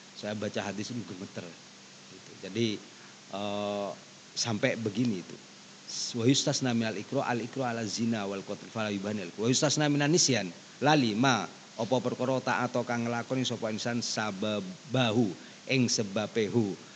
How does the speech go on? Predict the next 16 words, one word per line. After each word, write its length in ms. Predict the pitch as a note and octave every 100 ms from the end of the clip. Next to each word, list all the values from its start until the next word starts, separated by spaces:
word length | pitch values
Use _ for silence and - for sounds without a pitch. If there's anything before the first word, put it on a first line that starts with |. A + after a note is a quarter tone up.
| - -
eh, 360 | G2+ G#2 G#2 G2+
nisyan, 500 | A#2 D#3+ - G#2+ G#2+ A#2+ - - -
fa 140 | G#2+
innahu 480 | A2+ G#2+ G2+ C#3+ C3
sak 240 | G#2 D#2+
temene 260 | G#2 G#2 G2+
insan 340 | A2+ C3 B2 G#2+
ya 160 | F#2+
thamudu 400 | G#2+ G2+ F#2+ A#2
so 140 | - G#2
insan 320 | G#2 A2 G#2
bi 80 | G2
fi'li 320 | G#2+ G#2 G2+
kelawan 400 | G#2 G2+ G#2 F#2 - - - G#2+
ngelakoni 800 | G#2 G2 F#2 G2+ G2 F#2+ E2+ F2
nisyan 480 | A#2 - D3 C#3+